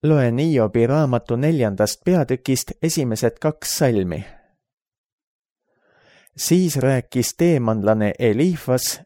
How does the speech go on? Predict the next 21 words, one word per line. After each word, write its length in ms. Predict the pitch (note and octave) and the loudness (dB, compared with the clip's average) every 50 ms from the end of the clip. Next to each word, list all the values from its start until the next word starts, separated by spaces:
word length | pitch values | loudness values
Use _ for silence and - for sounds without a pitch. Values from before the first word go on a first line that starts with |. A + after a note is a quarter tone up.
| _ | _
ja 160 | - C3+ B2+ A2 | 0 2 2 2
ütles: 600 | A#2+ C3 - _ - G#2+ F2+ F#2 - - - - _ _ _ _ _ _ _ _ _ _ - - - _ _ - | 2 0 -4 _ -6 -4 -4 -4 -4 -8 -10 -12 _ _ _ _ _ _ _ _ _ _ -20 -20 -20 _ _ 2
"Ega 300 | D#3 D#3 - D3+ C3 A#2+ | 2 2 4 2 0 0
püüe 360 | - E3 F3 F3+ D#3 C#3 C3 | 2 2 2 2 2 2 0
sinuga 440 | - - C#3+ C3 A#2+ - A#2 A2+ A#2 | 0 0 0 0 0 2 2 2 4
rääkida 520 | C#3 D#3 D#3+ C#3+ - - D3 C#3 - D3 | 4 4 2 2 0 -2 -2 0 0 0
tüüta 420 | - - G3+ F#3+ D3 - - A#2 | 0 2 2 2 2 2 0 0
sind, 400 | G#2+ - B2 G2+ F2+ F2+ F#2+ - - - _ _ _ _ _ _ _ _ - | 0 0 -2 -4 -6 -8 -10 -14 -16 -20 _ _ _ _ _ _ _ _ 0
aga 400 | C#3+ C3+ C#3 - D3 C3+ C3 - - _ - | 0 2 2 4 4 2 2 0 -4 _ -2
kes 280 | - F3+ E3+ - - | 0 0 0 0 -2
võiks 360 | G2 G2+ A2+ G#2 - - - - - | 0 2 2 0 0 -4 -6 -4 -2
sõnu 220 | E3 E3 E3 E3 | 0 0 0 2
peatada?" 540 | D#3 F#3 D#3+ A#2 - - - F#2+ - E2 D2+ - _ _ _ _ _ _ _ _ _ _ _ _ _ _ _ _ _ _ _ _ _ _ _ _ _ _ _ _ _ _ _ _ _ _ _ _ _ _ _ _ _ _ _ _ _ _ _ _ _ _ _ _ _ _ _ _ _ _ _ _ _ - | 2 4 2 2 2 -2 -4 -4 -4 -6 -10 -12 _ _ _ _ _ _ _ _ _ _ _ _ _ _ _ _ _ _ _ _ _ _ _ _ _ _ _ _ _ _ _ _ _ _ _ _ _ _ _ _ _ _ _ _ _ _ _ _ _ _ _ _ _ _ _ _ _ _ _ _ _ -2
Eliifas 680 | - C3 A#2+ A2+ C3 D#3+ F3 E3+ D3+ - - B2+ B2 - | 0 2 2 4 2 2 2 0 -2 -2 0 0 0 2
alustab 480 | C3+ B2+ B2+ B2 - - - A2+ G2+ - - | 2 2 2 0 0 0 0 -2 -2 -2 -2
diplomaatiliselt, 1120 | A#2+ - - A#2 G#2+ G#2+ A#2+ C#3 E3 F#3 - - D#3+ C3+ C3+ C3 - D#3 D3 C#3+ - - _ _ - | -6 -4 -2 0 0 0 0 0 0 0 0 0 0 0 0 0 0 0 0 -2 -4 -14 _ _ -2
aga 260 | C#3 C3+ - B2+ A#2+ | -2 0 0 0 -2
sellest 480 | - - E3 D#3+ D3 C3+ B2+ - _ - | 0 0 -2 0 0 -2 -2 -4 _ -2
kumab 360 | - D3 C#3 C3 B2 A#2+ - | 0 0 2 2 0 -2 0
läbi 320 | C#3 D3+ D#3 - C#3 C3 - - - | 0 0 0 2 0 -2 -2 -4 -4
võltsviisakus. 1120 | C#3+ D#3+ F3 D#3+ - - - - - E3 D#3 B2 - - - - - E2+ - - - - | 0 0 0 0 -2 -6 -10 -6 -2 0 0 2 0 -2 -4 -4 -4 -4 -4 -4 -8 -10